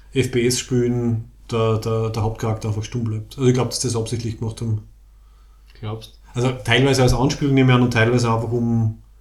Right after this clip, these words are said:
Speaker 1: vielleicht um, um den Zuschauern ein bisschen mehr so dieses Ich versetze mich hinein zu ermöglichen.
Speaker 2: Hm.
Speaker 1: Du transportierst dich quasi in die,
Speaker 2: Ja.
Speaker 1: in die Perspektive
Speaker 2: Ja,
Speaker 1: rein.
Speaker 2: das vielleicht eher.
Speaker 1: Ja. Und was ich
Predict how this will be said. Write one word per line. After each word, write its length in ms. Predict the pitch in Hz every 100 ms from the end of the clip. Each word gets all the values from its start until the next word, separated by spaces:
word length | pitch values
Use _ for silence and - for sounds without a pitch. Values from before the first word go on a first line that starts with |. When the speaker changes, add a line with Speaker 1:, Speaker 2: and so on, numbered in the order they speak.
| -
Speaker 1:
vielleicht 420 | - 113 147 - -
um, 220 | 135 127
um 260 | 123 117 -
den 140 | 120 110
Zuschauern 560 | 147 160 156 139 151
ein 60 | 156
bisschen 200 | 147 139
mehr 200 | 131 143
so 120 | 147
dieses 280 | 131 127 131
Ich 120 | 123
versetze 420 | - 113 120 120
mich 120 | 117
hinein 400 | 117 110 104 113
zu 120 | 127 139
ermöglichen. 600 | 127 127 139 - 175 180 - - - - -
Speaker 2:
Hm. 220 | 196 170 127
Speaker 1:
Du 100 | 131
transportierst 640 | 135 131 147 131 156 165
dich 100 | 165
quasi 280 | - 135 135
in 100 | 139
die, 240 | 135 135 127 127
Speaker 2:
Ja. 240 | 131 139
Speaker 1:
in 120 | 135
die 60 | 131
Perspektive 460 | 135 - 120 139
Speaker 2:
Ja, 160 | 143 156
Speaker 1:
rein. 280 | 180 - 113
Speaker 2:
das 200 | 139 135
vielleicht 420 | - 139 131 110 -
eher. 480 | 110 143 127 98 139
Speaker 1:
Ja. 220 | 131 127 - - - - - - -
Und 500 | - 165 240 240 - -
was 220 | 131 127
ich 360 | 143 135 135